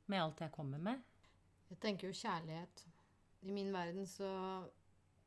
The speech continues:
Speaker 2: finnes det ikke kjærlighet ved første blikk. Fordi kjærligheten forutsetter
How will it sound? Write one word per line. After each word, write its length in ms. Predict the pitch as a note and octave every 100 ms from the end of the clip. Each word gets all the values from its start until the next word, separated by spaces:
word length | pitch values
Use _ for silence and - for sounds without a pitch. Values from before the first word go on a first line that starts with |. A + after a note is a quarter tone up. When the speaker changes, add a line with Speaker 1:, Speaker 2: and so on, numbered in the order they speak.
| - - -
Speaker 2:
finnes 240 | - F#3 -
det 120 | E3
ikke 120 | A3
kjærlighet 600 | G#3+ G#3+ E3 D#3+ E3 D#3
ved 80 | F3+
første 420 | - F#3+ - - E3+
blikk. 480 | E3+ E3 - - - - - - - - - - -
Fordi 240 | G3 F3+
kjærligheten 680 | - G3+ D#3+ D#3 D#3 - G3+
forutsetter 920 | - E3 D#3 D3+ - D#3+ - - G3